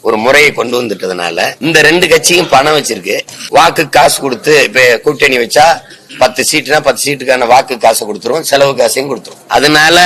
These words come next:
அங்க சீட்டையும் கொடுத்து, நோட்டையும் கொடுத்து அவங்க ஜெயிக்க வைப்பாங்கங்கிறனால, இந்த கட்சிகளோட கூட்டணி போக தான் எல்லாரும் விரும்புவாங்க. இப்ப நம்மகிட்ட அது ரெண்டு இல்ல, அதனால அவங்க வரமாட்டாங்க.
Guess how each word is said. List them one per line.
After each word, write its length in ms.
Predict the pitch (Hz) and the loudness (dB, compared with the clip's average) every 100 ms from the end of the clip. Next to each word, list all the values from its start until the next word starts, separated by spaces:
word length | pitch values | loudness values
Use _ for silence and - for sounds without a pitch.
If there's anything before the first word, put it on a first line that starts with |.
| 175 156 143 139 - - _ _ | 4 4 2 0 -8 -20 _ _
அங்க 500 | 123 139 135 123 117 110 104 98 95 90 - _ _ - - | -4 0 4 4 4 4 2 0 -2 -8 -16 _ _ -14 -4
சீட்டையும் 380 | 165 151 175 170 | -2 0 0 2
கொடுத்து, 260 | 165 151 175 | 0 0 0
நோட்டையும் 420 | 160 156 165 160 | 2 2 0 0
கொடுத்து 320 | 143 120 160 | -2 0 0
அவங்க 220 | 139 135 | 2 0
ஜெயிக்க 400 | 123 131 139 131 | 0 0 2 0
வைப்பாங்கங்கிறனால, 680 | 110 120 120 110 107 110 123 | 2 0 0 -4 -4 -2 0
இந்த 220 | 175 151 | 0 0
கட்சிகளோட 580 | 151 139 - 147 123 127 | 0 -2 -2 -2 0 -2
கூட்டணி 400 | - 127 127 117 | -4 -8 -6 -8
போக 200 | 95 98 | -8 -8
தான் 180 | 92 127 | -6 -8
எல்லாரும் 320 | 110 104 107 | -4 -6 -6
விரும்புவாங்க. 440 | 98 107 92 76 78 - _ - - - - | -12 -12 -8 -10 -10 -20 _ -20 -20 -20 -20
இப்ப 140 | - 120 | -8 -2
நம்மகிட்ட 400 | 120 143 143 143 | 0 0 0 0
அது 160 | 127 | 0
ரெண்டு 240 | 120 139 131 | 0 -2 -4
இல்ல, 340 | 107 104 82 - | -2 -4 -4 -4
அதனால 380 | 107 110 113 131 | -2 0 2 2
அவங்க 320 | 120 104 95 | 2 0 0
வரமாட்டாங்க. 540 | 117 113 - 82 78 | 0 -2 -4 -6 -8